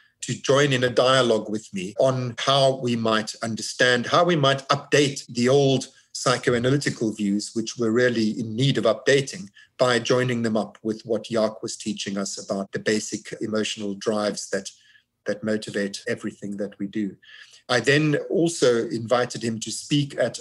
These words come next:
our inaugural congress of the society that I formed for this, with the same interdisciplinary focus. And so, uh,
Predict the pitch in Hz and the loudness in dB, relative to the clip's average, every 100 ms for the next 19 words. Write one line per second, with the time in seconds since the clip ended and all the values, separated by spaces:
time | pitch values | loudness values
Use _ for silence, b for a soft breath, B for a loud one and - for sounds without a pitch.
0 | - 120 113 113 120 135 131 113 117 110 | -2 0 2 0 -2 0 0 0 0 0
1 | 104 - 156 135 98 - - b b - | -2 0 0 2 -2 -4 -12 b b -2
2 | 123 - 120 110 107 - - 135 131 127 | 0 0 -2 -2 -2 -8 -2 2 2 2
3 | 117 113 110 101 - 104 101 98 - - | -4 -4 -4 -6 -6 -6 -6 -8 -10 -10
4 | - 131 - 127 123 127 - 127 117 123 | -8 -8 -6 -6 -6 -6 -2 -2 -2 -6
5 | 107 110 107 110 113 107 104 98 110 107 | -6 -6 -8 -8 -8 -6 -6 -4 -4 -4
6 | - - - b b b _ 123 117 - | -8 -12 -12 b b b _ -4 -4 -2
7 | 127 120 113 110 b b - | 0 2 0 -4 b b -8